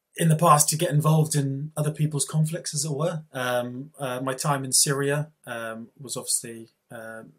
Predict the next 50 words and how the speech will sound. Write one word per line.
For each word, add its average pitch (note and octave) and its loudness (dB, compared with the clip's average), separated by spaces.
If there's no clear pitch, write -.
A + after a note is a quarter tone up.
something B2 -4
that A#2+ -10
was A#2 -4
life-changing, C3 -6
and A2+ -14
I, A2+ -16
I A2+ -14
know A#2 -8
we'll A2+ -12
go A2+ -8
into A#2+ -4
this. C3 -4
Uh, A#2+ 2
but - -12
before C#3+ 0
that, C#3+ 0
I A#2 -12
spent - -2
time B2 -6
in A#2 -12
Zimbabwe C3+ -2
working C3 -6
for, A#2+ -12
um, A2 -14
the A#2+ -8
M A#2+ -6
D B2 -10
C D3+ -2
against C3 -12
Robert C#3+ -8
Mugabe's B2 -4
zanu B2 -2
P B2 -8
F. D#3+ -4
Um, A#2 -4
I've B2 -4
worked C3 -4
in B2+ -8
the A#2+ -10
Congo, D#3+ 2
I've D3+ 4
worked C3 -4
in B2 -6
Ethiopia, C#3 -2
so B2 0
I C3 -2
really D3+ 2
consider C#3 0
myself B2 -2
a, A#2+ -8